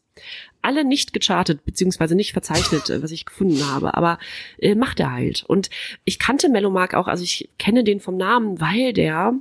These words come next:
ganz oft, äh, als Kollaborationspartner, äh, bei ist, also bei, ja, so im, im, eher so Freundeskreisrichtung und, und Gentleman und so weiter,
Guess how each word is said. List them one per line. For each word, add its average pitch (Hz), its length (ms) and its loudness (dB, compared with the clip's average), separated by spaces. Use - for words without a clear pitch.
ganz 214 440 -2
oft, - 460 -2
äh, 196 160 2
als - 240 -2
Kollaborationspartner, 202 1400 -2
äh, 233 160 2
bei 226 260 0
ist, - 240 -2
also 160 180 0
bei, 160 320 -2
ja, 170 140 -8
so 175 180 -2
im, 165 200 0
im, 80 200 -2
eher - 260 -2
so 151 180 -6
Freundeskreisrichtung 175 1200 -2
und, - 180 0
und - 120 0
Gentleman 160 500 -2
und 160 100 -2
so 156 80 -10
weiter, 156 480 0